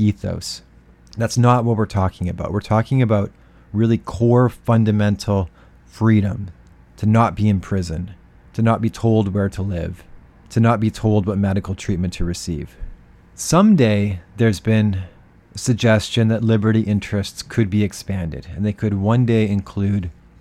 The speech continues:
a positive right, such as a guarantee of enough resources for survival, like a guarantee of a minimum amount of food. These ideas of guaranteed minimal income and things like that, and finding a positive right to that within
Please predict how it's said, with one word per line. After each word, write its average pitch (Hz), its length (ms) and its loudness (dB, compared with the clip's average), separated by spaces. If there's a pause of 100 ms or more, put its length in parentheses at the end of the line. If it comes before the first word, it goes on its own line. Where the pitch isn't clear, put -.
(140)
a - 60 -16
positive 98 640 0
right, 87 320 -6 (420)
such - 280 -6
as 98 100 -6
a 104 40 -2
guarantee 101 540 0
of 92 100 -2
enough 92 420 -4 (280)
resources 101 800 -2
for 92 160 -6
survival, 85 760 -8
like 82 180 -12
a 104 40 -6
guarantee 98 640 -4
of 85 120 -6 (180)
a 98 40 -6
minimum 104 380 0
amount 92 260 -4
of 87 80 -8
food. 85 520 -8 (460)
These 107 120 0
ideas 101 500 0
of 85 140 -10
guaranteed 98 440 -2
minimal 95 460 -4
income 104 440 -2
and 95 120 -4
things 101 180 -2
like 98 200 -6
that, 95 320 -6 (460)
and 101 400 -2 (140)
finding 107 380 2
a 98 60 -2
positive 98 720 -2
right 92 360 -4
to 87 120 -8
that 85 320 -8
within 92 420 -4